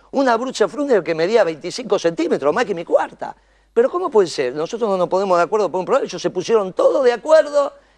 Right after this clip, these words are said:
pero ahí tenés las mil familias. Son solo mil familias,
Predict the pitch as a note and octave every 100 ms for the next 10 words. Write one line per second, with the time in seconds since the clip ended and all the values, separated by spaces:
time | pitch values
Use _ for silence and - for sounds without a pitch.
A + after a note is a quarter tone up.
0 | _ - A3 - _ _ E4 D#4+ C#4+ C#4+
1 | C4+ B3+ A#3+ B3 C#4 C#4+ E3+ A2 G#2 F#2+
2 | _ _ - - - E4 D4+ A3 - -
3 | D4+ D4+ A3+ C3 F#2+ - _ _ - G#3+
4 | G#3+ - A#2+ G#2 G2+ -